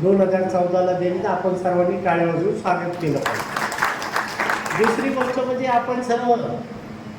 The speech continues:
जे ऐंशी कोटी जनतेला प्रत्येक माणसी पाच किलो धान्य, शेतकरी असेल, शेतमजूर असेल, कामगार असेल, कुणी माणूस असेल, तो गरीब आहे, तो उपाशी झोपला नाही पाहिजे. म्हणून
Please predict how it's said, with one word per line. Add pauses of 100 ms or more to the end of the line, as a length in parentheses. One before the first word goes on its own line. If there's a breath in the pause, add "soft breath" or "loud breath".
(180)
जे (300)
ऐंशी
कोटी
जनतेला (880)
प्रत्येक
माणसी (140)
पाच
किलो
धान्य, (1120)
शेतकरी
असेल,
शेतमजूर
असेल,
कामगार
असेल,
कुणी
माणूस
असेल, (460)
तो
गरीब
आहे, (560)
तो
उपाशी
झोपला
नाही
पाहिजे. (520)
म्हणून